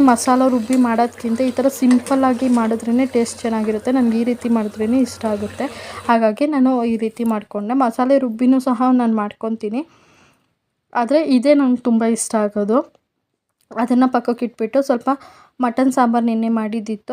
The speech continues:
ಅದನ್ನ ಹಸ್ಬೆಂಡ್ ತಿಂತೀನಿ ಅಂತ ಹೇಳಿದ್ರು, ಹಾಗಾಗಿ ಅದನ್ನು ಬಿಸಿ ಮಾಡ್ತಿದ್ದೀನಿ. ಆ ಕಡೆ ತಿರ್ಗಾ ಮೊಟ್ಟೆನೂ ಸಹ ಬೇಯಿಸ್ಕೊತಿದ್ದೀನಿ. ಈ ಕಡೆ ಡ್ರೈ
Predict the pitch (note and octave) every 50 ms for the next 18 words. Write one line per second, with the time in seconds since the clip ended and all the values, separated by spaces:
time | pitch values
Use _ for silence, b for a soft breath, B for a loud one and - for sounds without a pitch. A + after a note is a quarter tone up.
0 | C4+ C4 A3+ A#3 A#3 A#3+ A#3+ A#3 G#3+ G#3 - - A#3 A#3 A3+ - A3+ G#3+ A3 -
1 | - A3+ A3 A3 A3 - A3 G#3+ A3 G3+ G#3+ - A#3 A3 G#3+ - G#3+ G#3+ - A#3+
2 | A3+ G#3 A3+ A3+ A#3 A#3 A3+ G#3+ - - A3 A3 A3 G3+ - A3 G#3+ A3 A#3 A#3+
3 | A#3+ A3+ - A3 B3+ C#4 b b b b b b b b b - B3+ A#3+ A#3+ C4
4 | C4 B3+ A#3 A3+ A3+ - A#3 A#3 B3 B3 - B3 G#3+ B3+ B3 - A3 A3 A3 -
5 | - - A#3 A3 A3 - G#3+ G3+ G#3+ G#3 A3 C4+ E4+ F4+ _ _ - - - -
6 | _ _ _ _ _ _ _ _ _ _ _ _ _ _ _ _ _ - C4 C4
7 | B3 B3 - B3 A3+ B3 C4 B3+ A3 A3+ C4 C#4 A#3+ - - A#3 A#3